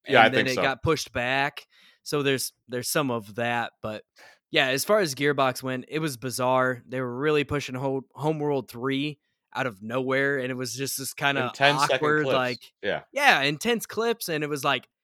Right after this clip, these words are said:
Speaker 2: ten seconds and then jump into the next thing. It was, it was very much like a, a whiplash that you got from it.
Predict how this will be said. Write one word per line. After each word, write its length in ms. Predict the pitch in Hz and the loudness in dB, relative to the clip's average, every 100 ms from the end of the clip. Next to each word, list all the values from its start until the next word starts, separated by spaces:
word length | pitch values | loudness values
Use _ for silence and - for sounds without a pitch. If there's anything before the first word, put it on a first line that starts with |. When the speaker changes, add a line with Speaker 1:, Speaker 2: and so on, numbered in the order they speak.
| _ _ | _ _
Speaker 2:
ten 200 | - 202 | -2 -2
seconds 440 | 180 190 180 180 156 | 0 -2 -2 -6 -6
and 120 | 156 | -8
then 100 | 147 | -6
jump 280 | 156 151 143 | -2 -4 -4
into 180 | 139 123 | -8 -8
the 100 | 113 | -10
next 280 | 120 113 - | -10 -12 -16
thing. 180 | 90 95 | -18 -10
It 80 | |
was, 240 | 120 120 123 | -8 -8 -10
it 100 | 135 | -8
was 140 | 135 117 | -8 -4
very 240 | 151 156 | -2 0
much 320 | 147 135 - 135 | 0 -4 -4 -8
like 160 | 117 | -8
a, 180 | 113 113 - | -8 -10 -8
a 100 | 127 | -8
whiplash 760 | 117 147 - 127 110 107 - | -4 -6 -6 -8 -8 -8 -10
that 140 | 117 98 | -10 -10
you 100 | 104 | -8
got 260 | 110 101 | -8 -10
from 220 | - 107 107 | -12 -10 -10
it. 160 | 107 | -14